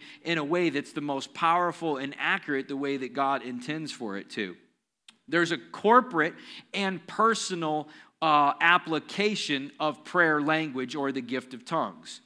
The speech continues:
Let me explain. In a corporate setting, someone might receive a gift in a different language that they would share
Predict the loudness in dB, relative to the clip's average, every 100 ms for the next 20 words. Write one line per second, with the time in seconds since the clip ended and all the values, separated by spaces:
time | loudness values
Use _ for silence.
0 | _ _ _ -10 -6 -6 -8 -4 -2 -2
1 | -4 -8 -8 0 0 2 -2 -4 -4 -2
2 | -2 -2 -4 -10 -18 _ _ _ -14 2
3 | 2 4 0 0 2 2 0 -4 -4 -2
4 | -2 0 -4 -6 0 2 0 -6 -20 -20
5 | -14 -2 0 0 -2 -6 -4 2 2 2
6 | -2 2 2 2 0 -2 -2 -4 -4 -4
7 | -2 0 2 2 0 -4 -4 0 2 2
8 | 0 -4